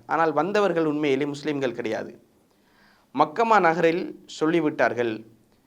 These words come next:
"நம்மளுடைய கோத்திரத்தை அழித்தொழித்த, பத்ர் களத்தில் நம்மளுடைய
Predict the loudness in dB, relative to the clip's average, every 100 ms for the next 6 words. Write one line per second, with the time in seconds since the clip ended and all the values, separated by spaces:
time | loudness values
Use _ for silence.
0 | _ _ -8 -4 0 0 2 4 2 0
1 | 0 2 2 0 0 0 0 0 0 -4
2 | -14 _ -2 0 0 -2 -2 -2 -2 0
3 | 0 -4 -16 -2 0 2 0 0 0 0
4 | -2 -2 -2 -6 -18 _ -6 -4 0 2
5 | 2 2 2 0 -4